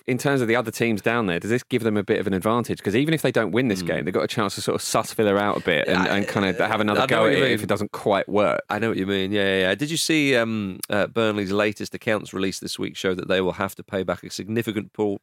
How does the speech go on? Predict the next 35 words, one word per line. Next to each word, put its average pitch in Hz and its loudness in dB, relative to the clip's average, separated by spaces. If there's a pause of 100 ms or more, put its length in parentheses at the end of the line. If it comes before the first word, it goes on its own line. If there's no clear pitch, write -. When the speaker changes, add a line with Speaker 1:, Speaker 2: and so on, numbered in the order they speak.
Speaker 2:
proportion 104 -6
of 80 -8
the, 87 -2
uh, 87 -2 (440)
sixty-five - 0
million 101 0
pound 95 -2
loan 95 0
the 90 -4
club - -4
took - -14
on 90 -4
while 85 -4
being 87 -4
taken 90 -6
over 87 -6
by 87 -4
the 85 -6
A 87 -2
L 85 -2
K - -8
Capital, 95 -6 (460)
Speaker 1:
Yeah. 87 -10
Speaker 2:
uh, 82 -4 (160)
group 87 -8
in 80 -10
December 82 -6
twenty 85 -12
twenty? - -12 (100)
I 90 -12
mean, 90 -4
the 85 -6
Speaker 1:
Seems 101 -2
Speaker 2:
financial 135 0
Speaker 1:
a - -12